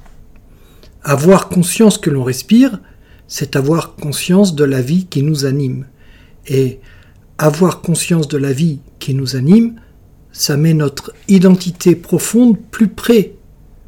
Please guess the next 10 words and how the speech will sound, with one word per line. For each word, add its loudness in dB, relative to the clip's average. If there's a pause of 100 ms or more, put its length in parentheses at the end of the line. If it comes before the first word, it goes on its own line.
(400)
de 0
notre -4 (380)
identité 0
sociale, -2 (800)
mentale. -6 (3500)
La -2
respiration 0
est -2
une -4
grâce, -8